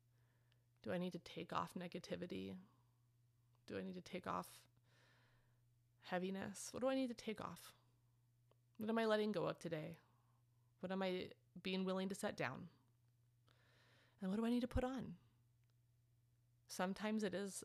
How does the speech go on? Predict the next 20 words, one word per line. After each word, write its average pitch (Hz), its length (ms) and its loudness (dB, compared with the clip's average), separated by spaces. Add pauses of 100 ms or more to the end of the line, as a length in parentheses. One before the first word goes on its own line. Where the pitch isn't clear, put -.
(140)
I, 185 300 2
um, 180 440 -4 (1300)
will 185 120 -2
wear 175 180 10
something, 185 340 2
like, 185 240 2
flowy, 185 540 6 (220)
just - 160 -4
as 185 80 -2
a 185 40 2
reminder 175 440 2
to 196 120 -4
myself 175 500 2
to - 60 -2
just 180 160 -10
go - 120 -2
with 170 100 -4
the 240 60 -6
flow, 160 260 4
Elise. 175 400 -4